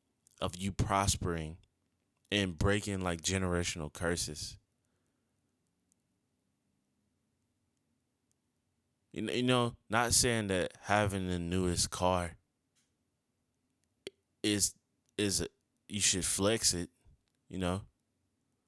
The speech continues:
But, like, having a low A P R and being able to go to a car lot with no money down, huge flex. Being able to get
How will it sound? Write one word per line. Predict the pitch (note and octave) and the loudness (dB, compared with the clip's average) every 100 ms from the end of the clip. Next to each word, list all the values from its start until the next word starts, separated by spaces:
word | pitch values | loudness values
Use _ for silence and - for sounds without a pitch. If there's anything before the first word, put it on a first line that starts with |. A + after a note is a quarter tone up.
| _ _ | _ _
But, | F#2+ G#2 | 0 0
like, | F#2+ F2+ F2+ - - _ _ _ _ _ _ _ _ _ _ _ _ _ _ - | 2 0 -2 -6 -8 _ _ _ _ _ _ _ _ _ _ _ _ _ _ -14
having | - A2+ A#2+ A#2 A2 G#2 - _ _ _ _ _ _ _ _ _ | 0 2 2 2 -4 -8 -14 _ _ _ _ _ _ _ _ _
a | - | -2
low | F#2 G2+ G#2 | 2 4 4
A | G2+ | 2
P | G#2+ G#2 F2+ | 0 -2 2
R | F#2+ C3 G#2 - - | 4 4 2 -6 -10
and | F2+ F2+ | -2 2
being | G2+ G2+ | 2 2
able | G2+ F2+ | 0 0
to | F2+ | -2
go | E2+ F#2+ | 0 0
to | - F#2 | 2 -2
a | |
car | E2+ G#2 G#2+ | 0 2 2
lot | G2 F2 - | 2 0 -2
with | - | -4
no | E2+ F#2 | -2 0
money | F#2+ F#2 E2+ | 0 -2 -2
down, | F2+ A2+ B2 G2 - _ _ _ _ _ - | 0 0 0 -4 -12 _ _ _ _ _ -12
huge | - A#2+ A#2 | -2 0 2
flex. | - F#2 F2 D#2 - - - _ _ _ _ _ _ _ _ _ _ _ _ _ _ _ _ _ _ _ _ _ _ _ - | 0 -2 -4 -6 -10 -10 -12 _ _ _ _ _ _ _ _ _ _ _ _ _ _ _ _ _ _ _ _ _ _ _ -4
Being | F#2+ A2+ G#2+ | 2 2 4
able | G#2+ G2+ F#2 | 2 2 0
to | F#2+ - | 0 -2
get | F2+ G2+ G2 | 0 0 0